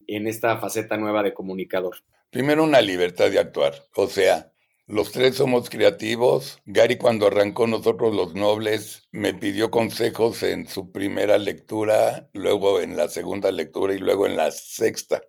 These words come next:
Speaker 2: que fue la última lectura del guión. Fui a filmar, tenemos una costumbre alarraquiana. El primer día de filmación, Cintia y yo vamos, yo doy la claqueta de buena suerte, Cintia da la segunda claqueta,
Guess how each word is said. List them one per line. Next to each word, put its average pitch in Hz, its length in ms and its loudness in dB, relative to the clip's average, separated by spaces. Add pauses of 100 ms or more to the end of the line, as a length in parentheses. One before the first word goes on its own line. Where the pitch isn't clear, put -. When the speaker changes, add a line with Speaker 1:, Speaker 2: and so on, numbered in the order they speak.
Speaker 2:
que 80 120 -4
fue 87 160 -4
la 82 140 2
última 85 400 -4
lectura 82 440 0
del 76 200 -2
guión. 71 360 -4
Fui 120 220 2
a 127 80 10
filmar, 117 640 0
tenemos 117 460 0
una 120 200 2
costumbre 104 460 -2
alarraquiana. 98 920 0 (360)
El 90 160 -2
primer 104 320 -2
día 104 160 0
de 101 100 -2
filmación, 87 640 -6
Cintia 101 320 -4
y 90 80 -4
yo 90 200 0
vamos, 113 380 0
yo 101 140 -2
doy 95 160 -2
la 87 160 -2
claqueta 85 540 -4
de 85 80 -4
buena 82 280 -8
suerte, 110 600 -2 (420)
Cintia 95 400 -2
da 92 120 6
la 92 160 2
segunda 92 500 -4
claqueta, 92 720 -4